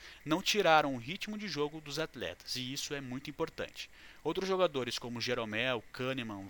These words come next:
Wanderson e Thiago Santos foram os melhores da partida. Outros pontos positivos foram a volta de Maicon, que não atuava desde a final do Gauchão,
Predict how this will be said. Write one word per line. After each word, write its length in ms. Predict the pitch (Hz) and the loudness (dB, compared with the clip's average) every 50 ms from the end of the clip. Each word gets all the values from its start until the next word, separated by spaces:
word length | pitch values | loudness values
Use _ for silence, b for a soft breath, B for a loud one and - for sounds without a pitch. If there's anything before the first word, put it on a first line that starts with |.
| - | -2
Wanderson 520 | 113 117 127 131 123 117 110 - - 110 107 | 0 2 2 2 0 -2 -4 -4 -6 -8 -8
e 40 | - | -4
Thiago 240 | - 104 98 107 | -4 -4 -4 -2
Santos 380 | - - - 139 143 - - - B B B B B B | -4 -2 -2 -2 -2 -2 -6 -8 B B B B B B
foram 220 | - 160 165 170 170 | -2 0 0 0 0
os 140 | 170 160 170 | -2 0 2
melhores 440 | 175 170 156 135 135 139 143 131 | 2 4 6 6 6 6 6 4
da 120 | 131 135 - | 2 0 0
partida. 400 | - 143 - - - 101 82 - B B B B B B B | 0 0 0 0 -4 -4 -6 -10 B B B B B B B
Outros 280 | 147 151 - 175 170 - | -2 -2 0 -2 -4 -2
pontos 260 | - 151 139 - - | 0 0 0 0 -2
positivos 600 | - 131 117 117 113 - - 160 165 156 139 - | -4 -4 -4 -4 -4 -2 -2 -2 -2 -2 -2 -2
foram 260 | - - 139 139 135 | -2 -2 -2 0 0
a 40 | 127 | -2
volta 340 | 113 - 110 101 104 - 101 | 0 2 0 0 0 -2 -6
de 120 | - 120 | -6 -4
Maicon, 480 | 123 123 113 113 117 120 - - 165 170 - B B B B | 2 4 6 8 8 6 4 0 -6 -8 -10 B B B B
que 100 | - 131 | -6 -2
não 100 | 123 120 | 2 2
atuava 420 | 117 - - 120 117 117 113 117 110 | 2 2 4 4 4 4 4 2 -2
desde 320 | 110 113 139 156 160 175 | 4 4 4 4 4 0
a 40 | - | -4
final 260 | - 139 131 120 117 | -4 -4 -2 -2 -4
do 80 | 120 110 | -4 -6
Gauchão, 480 | 113 110 104 - - - 135 147 170 | -6 -6 -4 -2 0 0 0 -2 -2